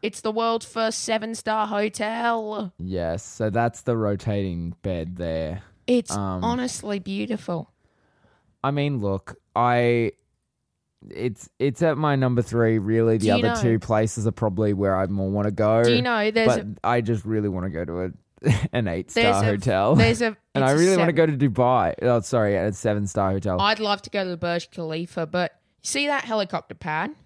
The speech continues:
Speaker 2: Mm.
Speaker 1: There is a world-famous video of an F one car doing donuts on that.
Speaker 2: Yeah, wow.
Speaker 1: So they had it chained to the ground. And you can get a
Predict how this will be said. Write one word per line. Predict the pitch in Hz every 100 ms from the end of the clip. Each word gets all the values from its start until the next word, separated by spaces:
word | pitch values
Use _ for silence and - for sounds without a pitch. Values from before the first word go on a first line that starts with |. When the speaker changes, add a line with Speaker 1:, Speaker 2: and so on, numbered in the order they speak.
| -
Speaker 2:
Mm. | 95 90 82 78 - _ _ _ _ _
Speaker 1:
There | - 220
is | 240
a | 233
world-famous | 202 196 202 226 - - 202 196 -
video | 185 180 170 170 -
of | 180
an | 180
F | 180 190 -
one | 190 190 196
car | 185 165
doing | 165 175 165 -
donuts | 170 165 175 160 - 165
on | -
that. | 87 82 _ _ _
Speaker 2:
Yeah, | - 95 87 92 87
wow. | 80
Speaker 1:
So | 82
they | 101 98
had | 196
it | 202 - -
chained | - - 185 180 185 180
to | 185
the | 165
ground. | 156 156 160 165 151 - - - - _ _ _ _ _ _ - - _ -
And | 226
you | 247
can | 277 262
get | 294
a | 277